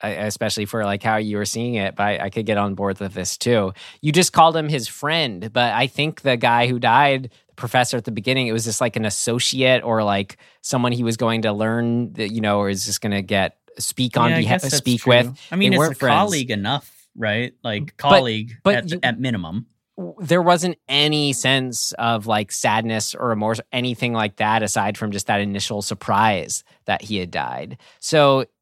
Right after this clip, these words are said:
Speaker 1: you do
Speaker 2: Yeah.
Speaker 1: make them friends, and I felt like that could have really helped just give him a little something that maybe he could have sympathized with.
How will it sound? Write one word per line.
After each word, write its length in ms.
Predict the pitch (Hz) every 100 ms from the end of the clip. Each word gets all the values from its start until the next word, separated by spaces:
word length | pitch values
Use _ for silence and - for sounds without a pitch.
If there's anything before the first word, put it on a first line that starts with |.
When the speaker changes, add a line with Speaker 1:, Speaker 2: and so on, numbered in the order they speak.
| _
Speaker 1:
you 240 | 135 127 120
do 300 | 107 156 233
Speaker 2:
Yeah. 80 | 240
Speaker 1:
make 280 | 156 123 131
them 200 | 123 113
friends, 600 | - 107 101 98 101 117
and 160 | 120
I 100 | 113
felt 220 | 107 117
like 180 | 104 104
that 220 | - 104 90
could 100 | 107
have 140 | 101
really 240 | 107 98
helped 440 | 98 104 95 - - _ _ -
just 180 | 117 -
give 140 | 131
him 120 | 135
a 120 | 113
little 360 | 110 131 131 117
something 540 | - 120 104 110 101
that 160 | 104 98
maybe 240 | 104 101 98
he 60 |
could 160 | 92 101
have 160 | 92
sympathized 800 | - 107 95 92 82 82 80 - -
with. 340 | 73 - -